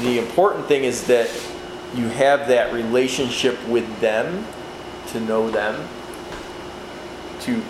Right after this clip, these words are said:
care about them, and then to care, to have that relationship with God where you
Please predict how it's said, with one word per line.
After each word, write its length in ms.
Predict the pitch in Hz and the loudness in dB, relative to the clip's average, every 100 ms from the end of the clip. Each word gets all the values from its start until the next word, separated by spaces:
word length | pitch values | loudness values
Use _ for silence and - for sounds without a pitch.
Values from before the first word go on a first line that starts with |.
| - | -2
care 260 | 131 131 127 | 2 4 4
about 340 | 117 113 110 | 4 2 2
them, 340 | 110 107 107 110 - - | 0 0 -2 -8 -10 -6
and 220 | 110 107 | -4 -2
then 480 | 123 127 120 117 113 - - - - - - - - - - - - | 0 0 -2 -4 -6 -8 -12 -12 -12 -12 -12 -12 -12 -14 -12 -12 -10
to 100 | - | -10
care, 300 | 113 117 110 104 - - - - - - | -4 0 0 0 -8 -12 -14 -14 -12 -6
to 360 | 123 110 98 - - - - | -4 -2 -4 -6 -10 -12 -2
have 180 | 120 113 | 0 2
that 160 | 107 104 | 0 0
relationship 680 | 104 110 110 101 - 117 | 0 -2 -2 -8 -8 -8
with 160 | 120 113 | -8 -6
God 360 | 117 110 - - | -2 0 0 -4
where 80 | 117 | -8
you 140 | 117 | -8